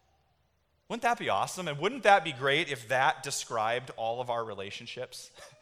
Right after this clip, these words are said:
That there was never any tension, that there was never any conflict, that that's just the way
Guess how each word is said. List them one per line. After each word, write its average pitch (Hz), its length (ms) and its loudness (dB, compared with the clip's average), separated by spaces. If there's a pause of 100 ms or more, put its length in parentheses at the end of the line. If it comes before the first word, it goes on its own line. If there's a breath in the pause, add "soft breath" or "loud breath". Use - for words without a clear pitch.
(320 loud breath)
That 147 120 -4
there 165 80 4
was 151 160 -2
never 165 340 8
any 156 220 2
tension, 156 420 0
that 156 100 -2
there 143 120 0
was 131 100 -6
never 147 340 6
any 143 220 0
conflict, 139 540 -2
that 135 100 -10
that's 143 260 2
just 147 220 -6
the 151 60 -6
way 127 400 -2